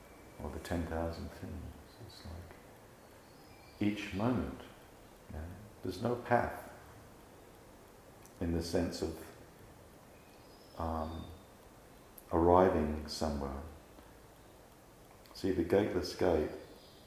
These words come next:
it's always here. It's never far away,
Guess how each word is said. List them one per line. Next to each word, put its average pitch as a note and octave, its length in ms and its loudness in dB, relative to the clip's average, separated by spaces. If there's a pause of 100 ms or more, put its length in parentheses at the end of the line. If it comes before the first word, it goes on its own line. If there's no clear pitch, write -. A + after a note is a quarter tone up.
(360)
it's - 200 -8
always G#2 380 6
here. F2 340 2 (4000)
It's - 240 0
never F2+ 220 2
far D#2+ 360 0
away, D#2 300 -2